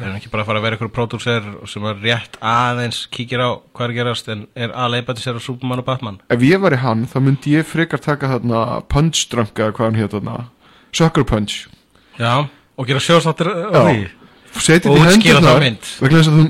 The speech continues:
Speaker 2: hún er stútfull af einhverju cool imagery og drasli og hug-, hugmyndin af þessu, þótt að ég geti ekki alveg nákvæmlega fest, uh, bara hendur á það hvað, <clears throat> hvað nákvæmlega hann var að segja með þessu.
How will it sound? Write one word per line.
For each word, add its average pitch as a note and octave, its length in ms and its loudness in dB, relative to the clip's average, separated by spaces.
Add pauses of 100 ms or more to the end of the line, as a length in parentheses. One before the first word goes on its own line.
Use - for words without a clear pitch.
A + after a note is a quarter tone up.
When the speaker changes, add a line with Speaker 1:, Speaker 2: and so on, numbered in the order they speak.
Speaker 2:
hún D3+ 160 8
er C3+ 80 4
stútfull - 880 0
af C#3 140 4
einhverju D#3 260 0
cool F3 320 6
imagery D#3 480 4
og A2+ 80 2
drasli A2+ 460 -4 (500)
og G#2+ 160 -8
hug-, A3 300 2 (340)
hugmyndin G#3+ 480 0
af B2 80 -2
þessu, G#2 220 -6
þótt D#3 160 -4
að D#3 80 0
ég D3+ 80 -8
geti E3 160 -2
ekki F#3 200 -4 (200)
alveg E3 240 -2
nákvæmlega F3 500 0
fest, - 600 -8 (580)
uh, D2+ 1040 -8 (240)
bara C#3 160 0
hendur D#3+ 240 -2
á C#3 80 4
það C3 140 -2
hvað, D#3 180 2 (220)
<clears throat> - 260 -16
hvað D#3+ 240 6
nákvæmlega D#3+ 400 6
hann C#3+ 60 4
var C3+ 80 2
að - 80 0
segja E3+ 180 6
með G#2+ 140 2
þessu. G2 160 -6